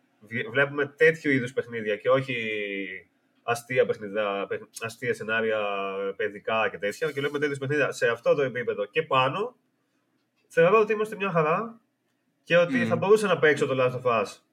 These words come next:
Speaker 1: στα ελληνικά. Δεν ξέρω αν θα το
Speaker 2: Νομι-,
Speaker 1: επέλεγα, γιατί είναι, έχεις, έχεις συνδέσει ήδη και όλους τους ηθοποιούς από το πρώτο, π.χ., ρε παιδί μου. Εντάξει, είναι λίγο δύσκολο μετά να πας αλλού. Αλλά όπως και να έχει,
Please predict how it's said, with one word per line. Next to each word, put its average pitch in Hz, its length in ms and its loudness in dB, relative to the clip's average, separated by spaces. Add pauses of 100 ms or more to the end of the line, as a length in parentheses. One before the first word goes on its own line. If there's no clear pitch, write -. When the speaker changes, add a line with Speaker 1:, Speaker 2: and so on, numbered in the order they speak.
(200)
Speaker 1:
στα - 160 0
ελληνικά. 117 640 -2 (360)
Δεν 143 140 4
ξέρω 180 160 2
αν 170 60 2
θα 165 60 0
το 160 80 6
Speaker 2:
Νομι-, 135 140 8
Speaker 1:
επέλεγα, 170 300 4
γιατί 165 480 -2 (100)
είναι, 160 120 -2
έχεις, 160 440 -4
έχεις 143 260 -2
συνδέσει 147 440 4
ήδη 139 260 0
και 120 80 2
όλους 117 180 2
τους - 180 -14
ηθοποιούς 117 460 -8
από 107 80 -6
το 110 80 -8
πρώτο, 127 340 0
π.χ., - 200 -16
ρε 98 160 -6
παιδί 90 220 -10
μου. 143 100 -8
Εντάξει, 131 320 -4
είναι 131 100 -8
λίγο 127 120 -6
δύσκολο 120 300 -6
μετά 101 220 -8
να 95 240 -8
πας 104 180 -6
αλλού. 127 240 -6 (340)
Αλλά 147 200 4
όπως 202 120 0
και 190 80 -10
να 196 100 -2
έχει, 202 260 -8